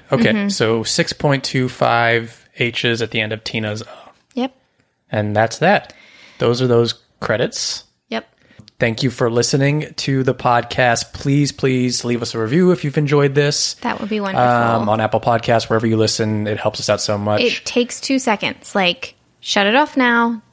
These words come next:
Speaker 2: Don't worry about listening to us. Just
Speaker 1: put it up, boop, say, "I love Chip Chip Roo. Makes me so happy."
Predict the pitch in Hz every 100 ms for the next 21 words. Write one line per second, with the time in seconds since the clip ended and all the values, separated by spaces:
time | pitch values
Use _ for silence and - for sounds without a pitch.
0 | - 175 180 196 254 254 254 262 262 240
1 | 240 202 208 - 214 - - _ _ _
2 | _ _ _ _ _ - 156 170 175 -
3 | _ - 185 220 - 139 139 123 123 -
4 | - 123 127 - - - 117 127 156 156
5 | - 117 123 110 117 143 147 147 143